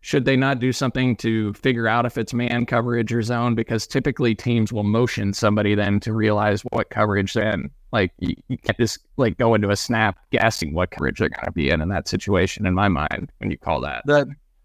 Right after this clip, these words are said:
Speaker 2: that, that's, I mean, that's the rebuttal there. Um, but Texas doesn't really do that.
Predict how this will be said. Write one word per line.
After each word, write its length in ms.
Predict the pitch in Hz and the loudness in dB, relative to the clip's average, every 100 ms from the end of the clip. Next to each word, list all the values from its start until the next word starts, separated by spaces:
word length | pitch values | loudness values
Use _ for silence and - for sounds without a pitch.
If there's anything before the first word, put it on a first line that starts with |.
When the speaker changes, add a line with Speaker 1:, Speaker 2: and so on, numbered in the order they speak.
| _ _ _ - | _ _ _ 0
Speaker 2:
that, 240 | 131 135 | 2 4
that's, 340 | 135 139 135 - _ - | 4 2 0 -20 _ -4
I 40 | |
mean, 140 | 135 135 | 0 2
that's 220 | 139 - | 2 2
the 120 | 143 | 0
rebuttal 500 | 120 113 135 120 113 | 0 2 2 2 0
there. 320 | 123 120 117 - _ _ | 0 0 -2 -8 _ _
Um, 360 | 131 131 120 117 _ _ _ _ | -4 -2 -2 -6 _ _ _ _
but 200 | 143 151 | 2 4
Texas 360 | 175 156 165 147 | 6 4 2 0
doesn't 280 | 156 147 | 2 2
really 220 | 139 131 120 | -2 -2 -2
do 220 | 131 131 | -4 -2
that. 260 | 147 160 | 0 -2